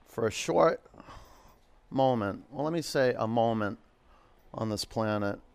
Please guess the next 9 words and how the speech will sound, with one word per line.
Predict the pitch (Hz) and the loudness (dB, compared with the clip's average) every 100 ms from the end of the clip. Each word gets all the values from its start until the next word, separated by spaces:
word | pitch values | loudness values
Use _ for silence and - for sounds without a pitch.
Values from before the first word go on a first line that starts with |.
| _ - - - - - _ _ - _ _ _ _ - - - _ - | _ -20 -20 -20 -20 -20 _ _ -20 _ _ _ _ -20 -20 -20 _ -10
So | - | -4
discover | 123 131 - 165 160 156 | -2 -2 2 6 8 8
that | 131 117 | 6 4
moment, | 113 110 104 98 | 2 0 0 -4
the | 107 | -4
richness | 98 131 - 139 131 - | 0 -2 0 -2 -2 -4
of | 104 | 0
right | 110 117 - | 2 2 2
now. | 113 107 110 | -2 -2 -4